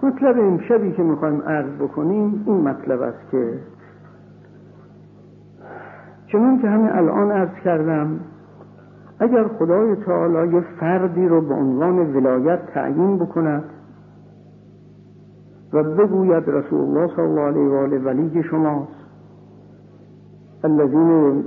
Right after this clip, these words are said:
مثلاً یؤتون الزکاة و هم راکعون، یعنی امیرالمؤمنین ولی شماست،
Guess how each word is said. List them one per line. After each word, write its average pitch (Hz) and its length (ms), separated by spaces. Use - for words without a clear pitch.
مثلاً 139 340
یؤتون 151 480
الزکاة 131 460
و 127 120
هم 135 200
راکعون، 143 720
یعنی 143 220
امیرالمؤمنین 143 920
ولی 165 380
شماست، 151 480